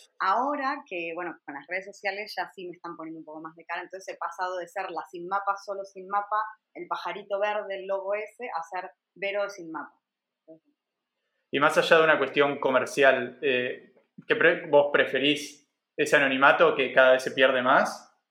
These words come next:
Speaker 2: ¿O, o preferís que te pongan cara y que te vean y que digan, "Ah, vos, vos sos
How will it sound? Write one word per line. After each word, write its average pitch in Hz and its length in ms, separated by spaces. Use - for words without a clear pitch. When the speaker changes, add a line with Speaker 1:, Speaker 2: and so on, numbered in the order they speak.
Speaker 2:
¿O, 151 100
o 135 360
preferís 131 340
que - 60
te 135 100
pongan 135 300
cara 147 260
y 147 60
que 135 140
te - 60
vean 135 200
y 135 40
que 127 120
digan, 127 260
"Ah, 135 160
vos, 151 360
vos 143 200
sos 135 460